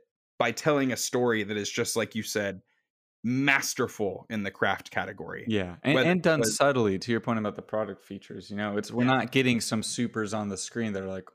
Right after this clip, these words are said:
Speaker 2: "With Apple AirPods Pro, you don't have to
Speaker 1: Yes.
Speaker 2: hear the environment around you."
Speaker 1: Exactly.
Speaker 2: It,
Speaker 1: They
Speaker 2: it's
Speaker 1: just
Speaker 2: the sound
Speaker 1: show you.
Speaker 2: design, you know, it trusts the viewer of the ad to be able to be smart enough to pick up on those things and appreciate them.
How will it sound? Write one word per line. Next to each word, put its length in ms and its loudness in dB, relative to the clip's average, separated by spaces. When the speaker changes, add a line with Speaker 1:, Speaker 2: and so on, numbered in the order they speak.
Speaker 2:
"With 100 -16
Apple 220 4
AirPods 460 2
Pro, 220 0
you 80 -2
don't 160 2
have 120 -2
to 80 -8
Speaker 1:
Yes. 260 2
Speaker 2:
hear 280 0
the 80 -10
environment 380 2
around 140 6
you." 80 2
Speaker 1:
Exactly. 560 -2
Speaker 2:
It, 240 4
Speaker 1:
They 120 6
Speaker 2:
it's 140 0
Speaker 1:
just 100 0
Speaker 2:
the 80 6
sound 340 6
Speaker 1:
show 40 2
you. 40 4
Speaker 2:
design, 380 -4
you 100 -6
know, 140 -2
it 100 -4
trusts 600 0
the 140 -6
viewer 440 4
of 100 2
the 140 2
ad 260 2
to 120 -4
be 120 2
able 160 2
to 60 4
be 180 0
smart 380 2
enough 160 2
to 80 -8
pick 260 -2
up 140 -2
on 160 4
those 180 2
things 300 2
and 80 -8
appreciate 540 -8
them. 200 -4